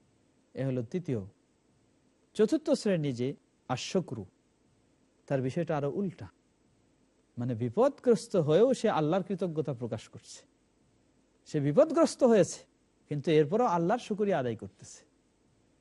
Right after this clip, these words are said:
যে আলহামদুলিল্লাহ, আল্লাহ আমাকে অনেক দিক দিয়ে ভালো রেখেছেন, যদিও এটা ক্ষেত্রে আমি বিপদগ্রস্ত হলাম, কিন্তু আল্লাহ আমাকে অনেক দিক দিয়ে ভালো রেখেছেন, সে এভাবে আল্লাহর শুকরিয়া আদায় করে। কারণ উদাহরণস্বরূপ কারো যদি ছেলে নষ্ট হয়ে যায়,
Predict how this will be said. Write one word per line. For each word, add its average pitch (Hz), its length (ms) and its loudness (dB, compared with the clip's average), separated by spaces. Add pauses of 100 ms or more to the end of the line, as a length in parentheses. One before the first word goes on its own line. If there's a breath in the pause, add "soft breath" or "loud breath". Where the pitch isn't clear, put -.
(100)
যে 127 120 -6
আলহামদুলিল্লাহ, 117 880 -6 (920)
আল্লাহ 160 280 0
আমাকে 139 460 -2 (640)
অনেক 220 300 0
দিক 190 160 -2
দিয়ে 196 100 2
ভালো 160 240 2
রেখেছেন, 147 520 0 (220)
যদিও 147 240 2
এটা 160 260 4
ক্ষেত্রে 180 300 -6
আমি 165 160 -2
বিপদগ্রস্ত 180 580 -2
হলাম, 175 340 0 (280)
কিন্তু 247 200 0
আল্লাহ 180 240 0
আমাকে 156 280 -4
অনেক 208 380 -2
দিক 170 140 -2
দিয়ে 156 120 -4
ভালো 123 200 -6
রেখেছেন, 117 440 -8
সে - 140 -8
এভাবে 208 300 2
আল্লাহর 147 200 0
শুকরিয়া 120 380 -8
আদায় 98 160 -10
করে। - 200 -20 (880)
কারণ 277 240 2
উদাহরণস্বরূপ 247 560 0 (840)
কারো 226 180 4
যদি 208 200 0
ছেলে 220 260 2
নষ্ট 233 280 -2
হয়ে 175 240 4
যায়, 104 240 -4